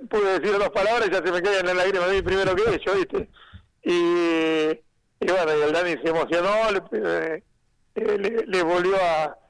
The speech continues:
a jurar amor eterno adelante mío, <laughs> así que le digo, "Bueno, te casé yo, así que ahora te puedo, te lo puedo anular si querés". <laughs>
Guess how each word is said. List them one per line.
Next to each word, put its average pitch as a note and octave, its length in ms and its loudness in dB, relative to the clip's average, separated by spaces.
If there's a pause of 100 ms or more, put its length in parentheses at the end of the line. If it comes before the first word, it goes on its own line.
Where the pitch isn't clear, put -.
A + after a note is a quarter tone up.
(340)
a E3 220 0
jurar G#3 380 2
amor G3+ 300 2
eterno A3 640 0 (220)
adelante F#3 500 0
mío, C4+ 240 2 (160)
<laughs> - 480 -8
así F#3+ 260 -2
que G#3 140 0
le F#3+ 100 0
digo, G3 140 2
"Bueno, F#3 260 0 (320)
te F#3+ 100 -2
casé F#3 340 -2
yo, G#3 140 -2 (300)
así - 160 -6
que A3 80 0
ahora A3+ 180 0
te G3+ 100 -4
puedo, G3 500 0 (300)
te F#3+ 100 -2
lo F3+ 100 0
puedo A3+ 180 0
anular G#3+ 400 0
si G#3+ 80 -2
querés". G4+ 240 0 (560)
<laughs> - 560 -8